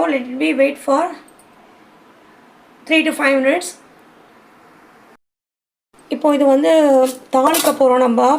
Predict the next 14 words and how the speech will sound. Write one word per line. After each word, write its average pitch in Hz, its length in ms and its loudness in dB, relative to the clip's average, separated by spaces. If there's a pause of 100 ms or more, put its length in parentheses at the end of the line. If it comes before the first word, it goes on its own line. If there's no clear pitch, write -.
பொங்கலை. 262 400 2 (580)
So, - 60 -6 (100)
அதனால 285 240 2 (100)
நான் 277 160 2
எப்போவுமே 285 300 0 (140)
மிளகு 339 320 2
வந்து 294 180 0
முழுசு 294 260 0
முழுசா 285 320 0
போட்டா 302 220 0
எடுத்து 269 260 -4
போட்டுடுறாங்கல்ல, 269 640 2 (480)
அதனால 285 240 2 (120)
கொஞ்சமா 285 280 0